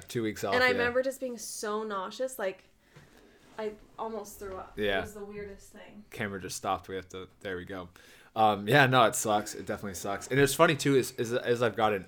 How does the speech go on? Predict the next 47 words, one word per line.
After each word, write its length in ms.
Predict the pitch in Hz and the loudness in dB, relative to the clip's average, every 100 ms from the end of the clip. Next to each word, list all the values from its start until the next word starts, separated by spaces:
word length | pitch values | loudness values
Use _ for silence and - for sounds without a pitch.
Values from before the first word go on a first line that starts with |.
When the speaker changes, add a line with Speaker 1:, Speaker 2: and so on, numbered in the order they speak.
| - | -2
Speaker 1:
older, 520 | 101 107 131 160 - _ - - - | 0 2 2 2 -2 _ -20 -20 0
um, 380 | 110 107 101 104 | 2 4 0 0
I 200 | 113 131 | 6 6
actually 200 | 131 135 | 6 4
was 100 | 117 | -2
talking 320 | - 123 110 | 4 2 4
about 300 | 110 104 98 | 0 -2 0
this 260 | 113 101 - | -2 -2 -2
with, 180 | 110 95 - | -4 -4 -8
uh, 220 | 101 98 95 | -4 -2 -2
Jordan. 440 | 92 131 113 104 | 0 4 4 2
This 180 | 98 87 | -2 -4
guy 220 | 110 107 | 0 0
came 240 | 101 110 104 | 0 -6 -4
out. 280 | 101 98 | -4 -6
He 180 | - 113 | -6 -2
actually 200 | 107 - | -2 -2
is 80 | 104 | -8
from 140 | - 87 | -8 -10
Seattle. 480 | 107 113 110 101 - - - - | 2 4 4 0 -8 -20 -20 -10
Um, 480 | 110 104 101 101 92 | -6 -4 -6 -10 -10
he 200 | 113 120 | -4 0
was 120 | 123 | 0
a 40 | 113 | 2
new 120 | 135 | 2
guy. 260 | 131 101 98 | 2 0 0
Uh, 360 | 104 101 101 98 | -2 -2 -4 -8
he 60 | |
came 220 | - 120 | -10 -4
out 100 | 110 | -4
today 160 | - 113 | -2 -2
for 120 | 107 | -2
the 60 | 98 | -6
first 240 | 107 98 | -4 -2
time. 200 | 107 104 | -2 -2
He's 140 | 107 - | -2 -2
friends 220 | 110 101 | -4 -4
with 140 | 104 - | -8 -4
Jake, 380 | 104 113 - - _ _ _ | -2 -2 -4 -18 _ _ _
the 200 | 107 98 | -4 -2
goalkeeper 480 | 104 101 127 131 127 | -2 -2 -2 -2 -4
from 180 | 123 | -6
Saint 220 | 98 104 104 | -6 -4 0
Louis 240 | 110 131 | 0 0
F 100 | 101 | -4
C. 160 | - | -2
Speaker 2:
Okay. 100 | 113 | -2